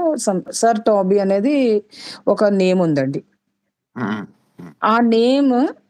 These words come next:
Speaker 1: ఆహ్, రెండు సార్లు లాస్ట్ మనకి ఎస్సే ఇంగ్లీష్‌లోను కూడా వచ్చింది సార్ దాని గురించి క్వశ్చన్.
Speaker 2: హుహు.
Speaker 1: ఇప్పుడు కూడా ఇచ్చాడు గానీ, ఇప్పుడు టూ టైమ్స్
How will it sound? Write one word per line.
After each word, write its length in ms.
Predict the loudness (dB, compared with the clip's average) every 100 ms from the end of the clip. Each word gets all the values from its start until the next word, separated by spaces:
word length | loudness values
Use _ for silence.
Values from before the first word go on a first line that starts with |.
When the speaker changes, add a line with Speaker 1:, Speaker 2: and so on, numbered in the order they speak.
| -4
Speaker 1:
ఆహ్, 200 | -2 0
రెండు 360 | 2 2 2 2
సార్లు 280 | 2 2 2
లాస్ట్ 420 | 2 0 0 0
మనకి 240 | 0 2 0
ఎస్సే 300 | -2 0 0
ఇంగ్లీష్‌లోను 640 | 2 2 0 0 0 2
కూడా 180 | 2 2
వచ్చింది 320 | 0 0 0
సార్ 180 | 2 0
దాని 220 | 2 0
గురించి 280 | 0 0 0
క్వశ్చన్. 360 | 0 -2 -2 -6 -10 _ _ _ -20 _ _
Speaker 2:
హుహు. 340 | -10 -10 -8 -6
Speaker 1:
ఇప్పుడు 500 | -6 -6 _ -2 0
కూడా 180 | 2 2
ఇచ్చాడు 380 | 0 0 0 2
గానీ, 280 | 2 2 0 0
ఇప్పుడు 240 | 0 0 -2 -4
టూ 160 | -2 0 0
టైమ్స్ 380 | 0 0 0 -2